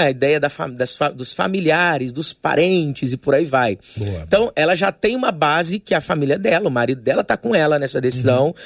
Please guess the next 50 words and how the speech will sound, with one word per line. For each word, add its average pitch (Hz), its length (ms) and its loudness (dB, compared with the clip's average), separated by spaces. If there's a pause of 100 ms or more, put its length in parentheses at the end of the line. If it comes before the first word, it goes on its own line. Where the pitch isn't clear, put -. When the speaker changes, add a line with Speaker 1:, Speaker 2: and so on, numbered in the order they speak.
(140)
Speaker 1:
de, 117 140 -6
de 107 100 -12
permanecer 127 580 0
junto, 170 400 0
de 120 200 -4
criar 123 480 2
e 156 80 0
sustentar 117 500 -2
essa 113 200 -2
casa, 123 280 0
essa - 80 -2
família. 147 500 0 (300)
Então, 180 420 2 (220)
é, 131 360 0
é, 131 100 0
eu 160 120 4
acredito 170 360 -4
que - 80 -2
a - 20 0
gente 156 140 -4
vai 170 120 4
bater 165 320 0
mais 190 300 -2
bola 143 320 0
sobre 143 300 -2
Speaker 2:
Com 131 60 2
certeza. 131 180 0
Speaker 1:
essa 135 200 0
questão 135 480 0
aqui, 160 380 0 (380)
que 165 320 0
uma, 180 360 0
uma 202 200 2
da, 180 140 2
a 135 200 -2
coisa 190 280 0
mais 233 420 0
importante 185 680 -2
aqui 143 300 0
é - 280 -4
a 147 80 -4
família 151 500 0
dela, 123 420 0
a - 20 -12
família 147 460 0
Speaker 2:
Boa. - 40 -12
Speaker 1:
que - 60 -2
eu 151 60 0
digo 196 240 0
é 123 160 0